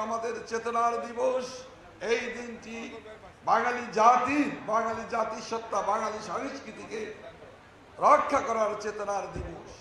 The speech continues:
হিসাবে এই দিবসটি পালনের মধ্য দিয়ে আমরা বারবার শপথ নেই, ঐক্যবদ্ধ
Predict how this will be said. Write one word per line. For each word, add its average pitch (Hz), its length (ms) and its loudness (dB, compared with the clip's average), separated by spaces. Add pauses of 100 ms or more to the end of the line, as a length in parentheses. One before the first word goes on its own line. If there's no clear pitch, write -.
(120)
হিসাবে - 340 -12 (720)
এই 220 100 0 (100)
দিবসটি 254 440 -2 (100)
পালনের 254 400 0
মধ্য 262 180 0 (120)
দিয়ে 262 180 4 (880)
আমরা 254 320 6 (680)
বারবার 254 420 8 (140)
শপথ 262 360 4 (140)
নেই, 240 180 -4 (640)
ঐক্যবদ্ধ 254 640 2